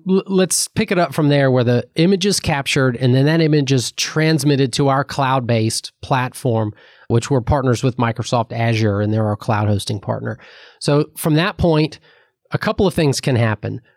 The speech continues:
Depending on the design of the program, our client's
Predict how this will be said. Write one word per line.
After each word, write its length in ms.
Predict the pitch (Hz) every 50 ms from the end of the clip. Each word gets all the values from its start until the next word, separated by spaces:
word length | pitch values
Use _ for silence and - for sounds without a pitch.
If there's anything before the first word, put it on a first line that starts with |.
| _ _ _
Depending 400 | 143 127 - 190 190 196 214 208
on 380 | 190 180 175 165 160 160 156 160 156
the 160 | 135 135 143
design 480 | 123 135 127 113 143 139 143 151 147
of 80 | 147 127
the 80 | 135 135
program, 640 | - - 185 180 165 143 135 120 113 113 123 131 - -
our 160 | - 139 131 -
client's 960 | - - - - 185 175 170 190 202 202 180 - - - - - - -